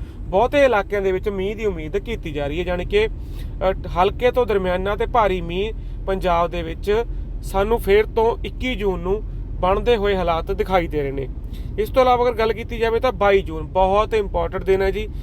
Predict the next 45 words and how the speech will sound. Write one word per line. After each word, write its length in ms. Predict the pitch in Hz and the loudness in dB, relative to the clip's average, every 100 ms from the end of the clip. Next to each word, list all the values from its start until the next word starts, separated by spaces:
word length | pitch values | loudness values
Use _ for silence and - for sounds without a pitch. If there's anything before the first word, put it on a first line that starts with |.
| - - | -8 -4
ਸਭ 280 | - 226 | 4 4
ਤੋਂ 320 | - - 269 262 | 4 6 6 6
ਵੱਧ 340 | 208 220 254 | 4 0 0
ਮੀਂਹ 400 | 226 196 233 240 - - - - - - - - | 0 0 -2 -6 -12 -14 -12 -12 -12 -10 -10 -8
ਸਾਨੂੰ 480 | - 196 208 233 220 | 0 4 4 4 0
ਬਾਈ 540 | - - 175 190 226 202 | -6 0 4 6 4 0
ਜੂਨ 260 | 202 190 | 2 2
ਨੂੰ 140 | 190 170 | 2 -2
ਦੇਖਣ 280 | 160 - | -6 -8
ਨੂੰ 120 | 156 147 | -8 -6
ਮਿਲੇਗਾ, 320 | 151 156 180 | -6 -2 -2
ਜਿਹਦੇ 260 | 175 196 | 0 2
ਵਿੱਚ 180 | 202 202 | 2 0
ਤੁਸੀਂ 200 | 196 180 | -4 -6
ਦੇਖੋਗੇ 500 | 156 170 160 175 202 | -4 -4 -2 2 4
ਜਿਹੜੇ 220 | 185 190 | 4 4
ਇਲਾਕਿਆਂ 480 | 208 180 175 170 190 | 4 4 0 0 -2
ਦੇ 80 | 185 | 0
ਵਿੱਚ 140 | 190 | 0
ਸਭ 160 | - 180 | -2 -6
ਤੋਂ 140 | 208 208 | -6 -4
ਘੱਟ 240 | 196 - 190 - - - | -4 -2 -6 -6 -8 -2
ਮੀਂਹ 160 | 185 214 | 0 0
ਸੀ, 140 | 233 | 0
ਉਹਦੇ 200 | 214 202 | 2 4
ਵਿੱਚ 260 | 208 202 196 | 4 0 -4
ਸਭ 200 | 185 165 | -6 -2
ਤੋਂ 160 | 202 | -2
ਦੁਬਾਰਾ 220 | 175 170 165 | 0 -2 -2
ਤੋਂ 120 | 165 | -2
ਵੱਧ 180 | 175 185 | 0 2
ਮੀਂਹ 200 | 190 196 | 2 2
ਦੇਖਣ 260 | 190 196 | 0 -2
ਨੂੰ 80 | 185 | -2
ਮਿਲ 140 | 185 | -2
ਰਿਹਾ। 160 | 180 208 - - - | -2 -4 -4 -12 -12
ਸਿਰਫ 340 | - 262 277 277 | -2 -2 0 2
ਜਿਹੜੇ 420 | 254 269 285 - | 6 6 4 2
ਜ਼ਿਲ੍ਹੇ 260 | - 214 247 | 0 4 4
ਘੱਟ 340 | 240 262 - | 4 2 4
ਮੀਂਹ 220 | 233 254 240 | 2 2 2
ਹੋਣਗਾ 440 | 208 190 175 151 - - - - - | 2 0 0 -4 -6 -6 -6 -6 -4
ਦੀ 140 | 180 196 | 0 2
ਉਮੀਦ 340 | 196 185 180 | 4 2 2
ਹੈ, 100 | 196 | 0